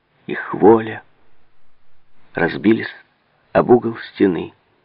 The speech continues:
Их исполинская грудь иссохла в поисках глотка воздуха возле неприметной косой щели, выдолбленной в двадцатифутовой толще стены.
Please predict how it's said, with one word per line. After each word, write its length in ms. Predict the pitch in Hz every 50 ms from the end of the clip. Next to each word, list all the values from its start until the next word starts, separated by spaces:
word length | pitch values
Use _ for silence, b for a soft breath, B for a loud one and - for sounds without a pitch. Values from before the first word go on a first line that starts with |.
| _ _ _ _ _ _ _ _ _ _ _ _ _ _ _ _ _ _ _ _ _ _ _ _ _ _ _ _ -
Их 180 | - 90 - -
исполинская 720 | 90 - - - 104 101 107 120 117 - - - 113 110
грудь 340 | 110 107 107 120 117 - - B B B B B B
иссохла 720 | - 113 - - - - - - 113 117 110 - - 110
в 100 | 101 -
поисках 560 | - - 110 113 110 - - - 107 104 92
глотка 480 | 82 90 87 92 104 - - - 110 107
воздуха 560 | 98 101 110 113 104 98 - 98 - - - B B B B B B B -
возле 340 | - 104 110 95 95 101 104
неприметной 720 | 104 101 - 101 104 104 113 123 123 - - - 120 120
косой 380 | - 120 113 - - 113 110
щели, 580 | 107 - - - - - 101 107 104 101 104 B B B B B B B B B B B -
выдолбленной 1040 | - 69 95 110 113 104 110 107 107 101 95 98 104 101 98 95 95 95 92 90 B B B B B B B -
в 100 | - 76
двадцатифутовой 1300 | 73 76 87 - - - - _ - - 87 - - - 101 104 101 - - - 95 90 92 90 - _ _ _
толще 580 | 101 92 92 90 87 - - - - 87 - B B B B B B - - - - _
стены. 440 | - - - - 80 85 90 90